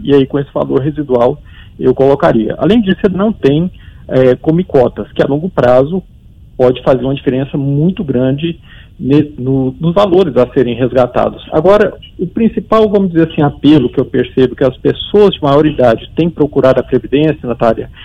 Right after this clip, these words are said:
é por conta de que, em algumas modalidades, ele não passa em inventário. Ou seja, não tem aquele imposto, que é o I T C M D, que é a, a transmissão causas mortes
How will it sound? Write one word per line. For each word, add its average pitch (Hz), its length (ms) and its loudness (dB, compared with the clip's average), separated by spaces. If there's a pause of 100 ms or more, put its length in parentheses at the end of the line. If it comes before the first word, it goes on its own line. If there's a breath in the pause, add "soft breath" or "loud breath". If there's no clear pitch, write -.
(340 loud breath)
é 160 120 4
por 196 240 2 (120)
conta 175 420 2
de - 300 -6
que, - 400 -4
em 143 120 0
algumas 170 440 2
modalidades, 160 1040 2 (380)
ele 147 220 2
não 180 260 2
passa 147 640 -2 (200)
em 143 260 -2 (120)
inventário. 139 760 -4 (480 loud breath)
Ou 147 160 2
seja, 131 260 0
não 139 160 0
tem 139 200 0
aquele 143 300 0
imposto, 147 600 0
que - 160 -2
é 123 140 4
o 127 120 2
I 160 60 -2
T 147 260 -2
C 147 100 2
M 156 140 2
D, 123 400 2
que 123 140 -2
é - 20 0
a, 123 380 -6
a 117 40 -2
transmissão 139 680 -2
causas 135 420 0
mortes 127 420 0